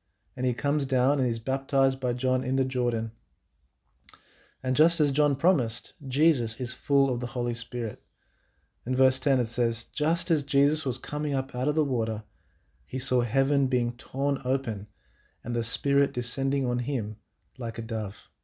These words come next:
And a voice came from heaven, 'You are my Son, whom I love. With you I am well pleased.'" Here is the Father looking down at his Son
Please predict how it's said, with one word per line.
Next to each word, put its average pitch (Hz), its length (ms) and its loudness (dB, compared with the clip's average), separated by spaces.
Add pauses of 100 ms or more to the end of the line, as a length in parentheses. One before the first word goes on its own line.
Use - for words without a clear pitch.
(720)
And 123 100 0
a 123 40 2
voice 131 420 4
came 131 260 0
from 135 220 -2
heaven, 107 400 -4 (400)
'You 139 420 2
are 131 200 0
my 123 280 0
Son, 113 540 -4 (460)
whom 131 200 -2
I 123 160 -2
love. 117 580 -4 (580)
With 127 200 -2
you 135 480 2 (420)
I 120 120 -4
am 117 180 -2
well 117 240 0
pleased.'" 113 640 -10 (1160)
Here 151 200 0
is 160 120 0
the 147 60 -2
Father 135 520 -2
looking 135 340 -2
down 131 300 0
at 113 80 -2
his 127 180 -2
Son 120 480 -4